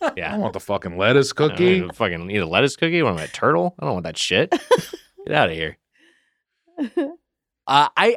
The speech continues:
Speaker 2: I think this place is good, but I, like, I don't know if it's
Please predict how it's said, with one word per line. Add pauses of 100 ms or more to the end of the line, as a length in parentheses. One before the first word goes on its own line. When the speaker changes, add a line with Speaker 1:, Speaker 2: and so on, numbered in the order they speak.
Speaker 2:
I
think
this
place
is
good,
but (640)
I, (100)
like,
I
don't
know
if
it's